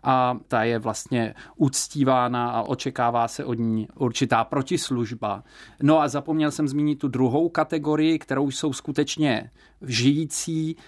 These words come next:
osoby, nebo tedy již mrtvé, ale byly to skutečné osoby, které byly nejčastěji také z okraje společnosti, bandité typicky, v dnešní době jsou to ti narkobaroni, se kterými byly spojovány nějaké zázraky, případně nějaký duchovní rozměr toho jejich vedení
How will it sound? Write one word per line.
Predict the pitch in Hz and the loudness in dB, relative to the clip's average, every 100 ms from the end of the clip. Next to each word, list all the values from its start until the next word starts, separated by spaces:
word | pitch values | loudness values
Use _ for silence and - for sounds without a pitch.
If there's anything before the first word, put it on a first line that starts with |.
| - - | -20 -4
osoby, | 127 - 160 147 | -2 2 2 2
nebo | 151 127 | 2 2
tedy | 117 113 107 - | 0 -2 -4 -4
již | 113 - | -4 2
mrtvé, | 131 147 120 117 | 2 2 -2 -4
ale | 113 117 | -2 -2
byly | 117 143 | -2 -2
to | 135 | -4
skutečné | - 185 175 165 - 139 | -6 -4 -4 -2 0 0
osoby, | 123 - 165 170 180 180 | -2 -4 -4 -2 -2 -2
které | - 151 143 139 135 | -4 -2 0 2 2
byly | 127 135 135 | 2 2 2
nejčastěji | 127 131 - 135 - 135 117 | 2 0 -2 -4 -2 -2 -2
také | - 160 | -2 -2
z | 151 | -2
okraje | 151 - 151 143 | -4 -2 0 0
společnosti, | - 147 135 - 135 - 147 | -2 -4 -4 -4 -6 -4 -4
bandité | 110 117 123 147 147 151 147 | 0 0 2 2 2 2 2
typicky, | 139 139 147 - - 139 | 0 -2 -2 -4 -4 -2
v | 131 | 0
dnešní | 123 120 135 | -2 -2 -2
době | 123 117 123 | -2 -2 -4
jsou | - 117 | -4 -6
to | 127 | -6
ti | - | -4
narkobaroni, | 104 110 127 - 147 143 147 143 139 135 - - - | -2 0 0 -2 -2 0 0 -2 -2 -4 -10 -20 -16
se | - 135 | -8 -6
kterými | 135 127 127 | -4 -2 -2
byly | 117 131 | 0 -4
spojovány | - 135 127 123 117 123 123 | -4 -2 0 2 2 0 -2
nějaké | 120 113 - 110 | -2 -4 -4 -4
zázraky, | 104 117 123 151 156 - 156 147 | 0 0 0 0 -2 -2 -2 -2
případně | 143 - 131 127 120 120 117 - - 123 | -2 -10 -6 -4 0 0 -2 -6 -18 -10
nějaký | - 131 - | 0 0 0
duchovní | 131 123 143 139 127 | -6 -4 -2 0 2
rozměr | 120 123 139 160 156 | 2 0 0 2 0
toho | - 147 | 0 -2
jejich | 151 143 117 | 2 0 0
vedení | 120 123 151 151 151 | -2 0 2 2 0